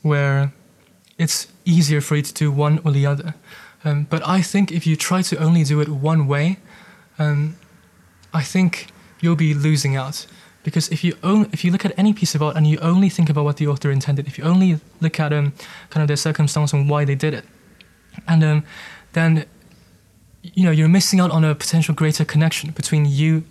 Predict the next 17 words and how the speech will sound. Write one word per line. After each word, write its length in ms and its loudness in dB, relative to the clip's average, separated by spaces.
and 180 0
that. 220 -4
Um, 140 0
it's 140 -2
like, 140 0
for 100 -2
example, 300 2
when 120 2
you 80 4
love 180 2
a 60 0
person, 480 -2
um, 320 0
you're 260 0
not 280 4
just, 420 -2
um, 240 2